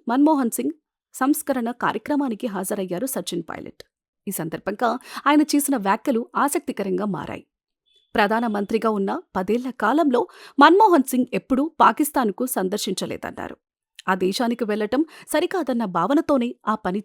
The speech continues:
చేశారన్నారు. రాజకీయ జీవితంలో మన్మోహన్ దేశానికే ప్రాధాన్యాన్ని ఇచ్చారన్నారు. సచిన్ పైలట్ మాట్లాడుతూ,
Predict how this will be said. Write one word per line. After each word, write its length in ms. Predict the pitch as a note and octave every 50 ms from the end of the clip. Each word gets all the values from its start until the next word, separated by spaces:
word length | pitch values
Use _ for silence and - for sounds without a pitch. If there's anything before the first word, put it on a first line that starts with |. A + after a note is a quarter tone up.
| -
చేశారన్నారు. 640 | G3 - - - F3+ E3 - - - - - - - _ _ _ _ _ _ _ _ _ -
రాజకీయ 420 | G3 F3+ F#3+ - A3 - - G#3+ G#3
జీవితంలో 580 | G3 F3 G#3 F#3+ F#3+ A3 - A3 G#3 G3 G3 A3+ D#4 - - - - - B3
మన్మోహన్ 460 | B3 C4 C#4 D4 E4+ D4 C#4 C#4 C4
దేశానికే 560 | G3 G#3 - G#3+ - C4+ A#3+ A#3 G#3+ G3+ A#3 A3
ప్రాధాన్యాన్ని 640 | - - F#3 F#3+ F#3+ A3+ A#3 A#3 A#3 G#3 G3 G3 G3 G3
ఇచ్చారన్నారు. 600 | - - - F#3+ E3+ D#3 C#3+ - - - - - _ _ _ _ _ _ _ -
సచిన్ 400 | - - G#3+ F3+ - A3 F#3 F#3 - -
పైలట్ 300 | F#3+ F#3+ F#3+ G3 F#3+ -
మాట్లాడుతూ, 480 | G#3 F#3+ F#3+ - A#3+ A#3+ A#3 - -